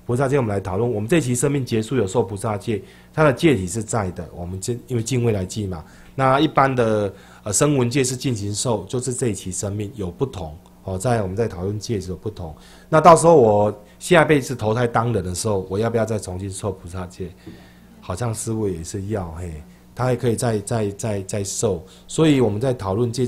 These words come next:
有人说：诶，师父，那假如这样子，以佛法来讲说，那我们过去，过去也有受菩萨戒的啊，那，那，那我们出生以后糟糕了，那，那，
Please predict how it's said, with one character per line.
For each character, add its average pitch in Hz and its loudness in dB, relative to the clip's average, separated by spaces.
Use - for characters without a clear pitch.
有 120 6
人 117 8
说： 156 4
诶， 180 4
师 165 0
父， 170 0
那 165 2
假 117 0
如 101 2
这 139 0
样 135 0
子， 107 -4
以 123 0
佛 143 6
法 131 4
来 113 4
讲 101 -2
说， 120 -2
那 190 2
我 190 4
们 123 0
过 160 0
去， 156 -6
过 165 -2
去 156 -2
也 127 0
有 139 2
受 123 0
菩 107 -6
萨 117 -4
戒 107 -2
的 98 -4
啊， 90 -8
那， 147 0
那， 180 4
那 175 4
我 143 6
们 113 0
出 143 -4
生 135 0
以 113 -2
后 127 2
糟 120 2
糕 113 0
了， 104 0
那， 127 -2
那， 131 -4